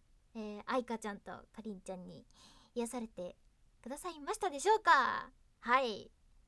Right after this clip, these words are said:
えー、そうですね、私からの今作品のおすすめなところ、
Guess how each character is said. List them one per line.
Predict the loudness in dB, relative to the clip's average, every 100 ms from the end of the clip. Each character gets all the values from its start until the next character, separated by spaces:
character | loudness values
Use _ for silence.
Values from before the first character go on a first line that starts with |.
| _ -10
え | -8 -8 -10 -12 -14 -14
ー、 | -10
そ |
う |
で | -10
す | -10
ね、 | -12
私 | -4 -4 -2
か | 0 2
ら | 2
の | 0 -6 -16 -20 -20 -20 -6
今 | -4
作 | -4 -4 -4
品 | -4 -4 -6
の | -10 -12 -14
お |
す | -14 -12
す | -10
め | -6 -6 -6
な | -6
と | -6 -6
こ | -2 0
ろ、 | 2 2